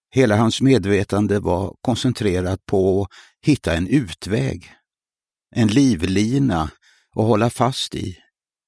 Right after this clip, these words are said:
för att inte falla djupare ner i det svarta hål där han befann sig. De senaste månaderna hade liknat en ond dröm.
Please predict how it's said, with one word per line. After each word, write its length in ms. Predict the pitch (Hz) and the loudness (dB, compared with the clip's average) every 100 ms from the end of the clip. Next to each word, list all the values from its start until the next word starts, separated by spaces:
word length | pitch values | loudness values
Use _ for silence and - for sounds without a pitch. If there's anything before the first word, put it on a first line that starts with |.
| - | -4
för 80 | 117 | -2
att 120 | 117 | 2
inte 220 | 120 101 | 0 0
falla 260 | - 101 101 | -2 0 0
djupare 540 | 110 127 - 98 110 | 0 -4 -4 -4 -2
ner 400 | 110 92 85 90 - | -2 -2 -6 -10 -14
i 160 | 160 110 | -6 -2
det 160 | 98 | -2
svarta 480 | 90 - - - - | -4 -4 -6 -6 -6
hål 540 | 95 - 80 - 73 - _ _ _ _ _ _ _ _ - | -4 -4 -6 -8 -16 -20 _ _ _ _ _ _ _ _ -4
där 140 | 98 | -2
han 140 | 85 87 | 0 -2
befann 380 | 95 - 87 85 | -2 -2 -4 -6
sig. 280 | - - _ _ _ _ _ _ _ _ _ _ _ _ _ _ _ _ _ _ | -12 -14 _ _ _ _ _ _ _ _ _ _ _ _ _ _ _ _ _ _
De 120 | 101 | -6
senaste 460 | 101 135 110 104 120 | 0 2 2 0 0
månaderna 680 | 131 131 95 95 98 101 101 - - - | 2 4 2 0 0 -2 -4 -10 -20 -6
hade 220 | 110 101 | 0 0
liknat 500 | 107 131 - 95 - | 2 0 0 -4 -4
en 200 | - 120 | -2 -2
ond 460 | - 104 101 95 107 | 2 2 2 0 -4
dröm. 520 | 98 113 113 117 87 | -4 0 0 0 -4